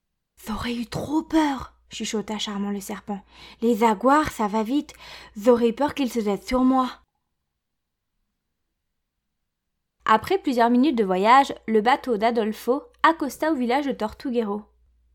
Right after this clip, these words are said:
C'était un tout petit village. On y trouvait un dépanneur, quelques restaurants, une petite église, une école et, étonnamment, un terrain de football. Ils traversèrent le village pour se diriger vers le grand parc de l'île.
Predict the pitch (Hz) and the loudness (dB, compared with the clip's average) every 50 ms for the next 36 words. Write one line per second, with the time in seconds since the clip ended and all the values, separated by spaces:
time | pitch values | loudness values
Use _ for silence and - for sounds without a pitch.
0 | _ _ _ - - - - - - - 247 220 339 359 359 277 254 - - 392 | _ _ _ -20 -20 -20 -20 -20 -12 -10 -4 -2 0 0 2 0 0 2 2 0
1 | 427 - 427 403 - - 349 320 302 277 233 226 214 214 214 214 220 - _ _ | 2 2 0 0 2 2 2 2 2 2 2 2 2 2 2 0 -4 -8 _ _
2 | - - _ _ 220 220 233 240 240 - - 240 220 208 208 208 208 196 202 208 | -20 -20 _ _ 0 2 2 2 0 -2 -4 -4 -2 -2 0 -2 -2 -2 -4 -4
3 | 196 202 196 190 233 330 - - _ _ _ _ _ _ _ - 339 359 330 330 | -4 -4 -4 -4 -4 -6 -10 -16 _ _ _ _ _ _ _ 0 0 0 2 0
4 | 294 262 233 226 214 - - - 214 208 208 220 269 330 - _ _ _ _ _ | -4 -4 -4 -4 -6 -8 -8 -10 -6 -4 -4 -4 -4 -6 -10 _ _ _ _ _
5 | _ _ _ _ 226 220 214 208 - - 349 392 392 - - 226 214 302 311 285 | _ _ _ _ -2 0 0 0 -2 -4 -4 -4 -4 -6 -10 -10 -8 -6 -6 -4
6 | 247 240 226 240 277 302 - - - _ _ _ _ _ 311 339 330 269 233 240 | -4 -4 -4 -6 -8 -10 -12 -16 -20 _ _ _ _ _ 0 2 4 4 2 0
7 | - 247 247 269 294 294 - _ _ _ _ _ - 220 214 214 240 262 - - | 0 -2 -2 -2 -2 -4 -10 _ _ _ _ _ -6 -2 0 0 0 -2 -4 -4
8 | 277 247 240 220 220 220 233 262 294 - _ - 185 170 - - 196 202 226 277 | -2 0 2 2 4 2 2 0 -2 -6 _ -14 -14 -14 -10 -10 -8 -6 -4 -4
9 | 277 247 214 - - 226 190 185 - 180 180 180 185 185 _ _ _ _ _ _ | -4 -4 -6 -6 -8 -10 -10 -8 -8 -8 -8 -8 -10 -12 _ _ _ _ _ _
10 | _ _ _ _ _ _ _ _ _ _ _ _ _ _ _ _ _ _ _ _ | _ _ _ _ _ _ _ _ _ _ _ _ _ _ _ _ _ _ _ _
11 | _ _ _ _ _ _ _ _ _ - - - - - - - 240 220 - 339 | _ _ _ _ _ _ _ _ _ -20 -20 -20 -20 -20 -16 -14 -12 -2 0 2
12 | 370 320 277 - - - 349 320 269 220 226 226 220 240 269 311 330 330 - - | 2 2 0 0 0 0 0 0 0 -2 -2 -2 2 4 4 4 2 0 -4 -12
13 | 240 - - 233 220 202 247 294 294 311 262 226 262 294 285 269 233 214 208 196 | -16 -10 -8 -6 -6 -4 -4 -2 -2 -2 -2 0 -2 -2 -2 0 0 0 -2 -2
14 | 190 214 220 269 277 262 - 277 285 - - - 254 214 208 214 196 196 196 196 | -2 -2 -2 -2 -2 0 0 0 0 0 -4 -6 -4 -2 -2 -2 -2 -4 -6 -6
15 | 196 202 | -8 -8